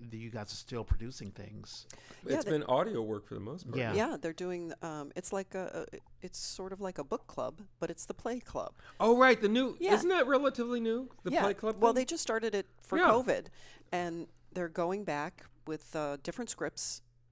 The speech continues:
Speaker 2: that we have done in the past years. Oh, yes, there we go. The script club, yes. And, you know, you can read the, the script, and then you can, um, ask the playwright questions.
Speaker 3: Mm-hmm.
Speaker 2: You know, the playwright and sometimes the director, depending on who directed it,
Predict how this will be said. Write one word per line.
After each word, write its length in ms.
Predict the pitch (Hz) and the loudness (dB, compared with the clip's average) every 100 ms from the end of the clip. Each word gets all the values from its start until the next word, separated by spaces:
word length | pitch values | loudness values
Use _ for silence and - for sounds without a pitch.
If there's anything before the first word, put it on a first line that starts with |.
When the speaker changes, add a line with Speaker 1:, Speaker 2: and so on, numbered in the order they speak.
| - | -8
Speaker 2:
that 120 | 156 151 | -8 -4
we 100 | 156 | -6
have 120 | 147 | -4
done 340 | 143 139 160 - | -4 -4 -8 -12
in 80 | 147 | -16
the 80 | |
past 480 | 147 143 143 - - | -8 -6 -6 -10 -12
years. 300 | 143 143 - - | -10 -10 -10 -12
Oh, 140 | 262 - - | -12 -16 -14
yes, 260 | 165 - | -12 -12
there 100 | - | -14
we 80 | 156 | -12
go. 180 | 202 151 - - - - - | -12 -12 -16 -20 -20 -20 -6
The 80 | 185 | -4
script 460 | - 214 277 - 139 - | -2 -2 -2 -4 -18 -10
club, 320 | 170 131 117 | -4 -4 -4
yes. 560 | - 233 156 123 - - - - - - | -6 -2 -2 -2 -6 -12 -14 -16 -16 -6
And, 480 | 160 151 143 135 - _ _ | -4 -4 -6 -10 -16 _ _
you 160 | 156 170 | -8 -4
know, 100 | 156 | -4
you 140 | 160 | -4
can 160 | 180 151 | -8 -6
read 220 | 160 175 | -6 -6
the, 80 | 202 _ - | -8 _ -10
the 80 | 175 | -8
script, 500 | - 208 - - - - | -4 -4 -4 -10 -14 -10
and 320 | 156 151 151 | -8 -8 -8
then 160 | 151 | -8
you 100 | 160 | -8
can, 440 | 160 151 151 147 139 - | -8 -8 -8 -10 -12 -12
um, 400 | 143 135 131 135 - - - | -10 -10 -14 -18 -14 -16 -8
ask 200 | 165 170 | -8 -6
the 60 | 180 | -8
playwright 360 | - 208 202 - | -6 -4 -4 -4
questions. 640 | 240 - - - - - - - | -6 -6 -8 -8 -10 -10 -14 -10
Speaker 3:
Mm-hmm. 280 | 120 123 123 - | -8 -8 -12 -14
Speaker 2:
You 100 | 156 | -10
know, 80 | 143 | -10
the 80 | 135 | -10
playwright 380 | - 151 160 - | -6 -2 0 -2
and 100 | 151 | -6
sometimes 380 | 165 160 151 - | -6 -8 -10 -10
the 80 | |
director, 420 | 156 143 143 156 147 | -6 -4 -4 -6 -10
depending 300 | - 139 135 | -10 -10 -10
on 80 | |
who 100 | 143 | -12
directed 440 | 143 139 139 147 | -10 -8 -8 -8
it, 120 | 143 | -6